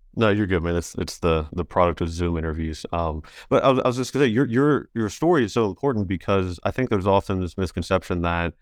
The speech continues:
people that oppose coal mining or have anything bad to say about coal mining or point out the, the toxic, you know, results of it in any shape, way, or form are folks from somewhere else. They're,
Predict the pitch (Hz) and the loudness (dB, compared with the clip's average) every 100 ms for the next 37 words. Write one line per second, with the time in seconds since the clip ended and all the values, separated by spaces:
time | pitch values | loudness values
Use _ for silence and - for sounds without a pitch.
0 | _ _ _ _ - 131 117 101 92 78 | _ _ _ _ -2 0 2 2 2 0
1 | 107 107 95 - 95 90 90 87 85 98 | 2 2 0 0 0 2 0 0 0 0
2 | 113 120 113 90 92 90 82 92 87 85 | 0 0 0 2 2 2 0 0 0 0
3 | - 92 87 87 87 80 - 104 95 90 | -2 -2 0 0 0 -4 -4 0 2 2
4 | 87 - 85 85 82 82 78 - - - | 0 -4 -4 0 2 2 -2 -6 -16 -4
5 | 95 85 90 90 - 87 - - 98 80 | -4 -2 -2 -2 0 0 -2 -4 0 0
6 | 82 82 92 117 - 90 85 87 - - | 0 0 2 2 2 0 2 0 -4 -18
7 | - 95 95 92 - 95 - _ - 90 | -6 -2 0 0 0 -2 -4 _ -4 0
8 | 90 80 104 101 90 87 90 - 107 98 | 0 0 -2 0 0 -2 -4 -4 -2 -2
9 | - 98 90 87 - 113 101 92 90 78 | -2 -2 0 -2 0 0 2 2 2 0
10 | 78 - 90 85 85 | -4 -6 -2 0 0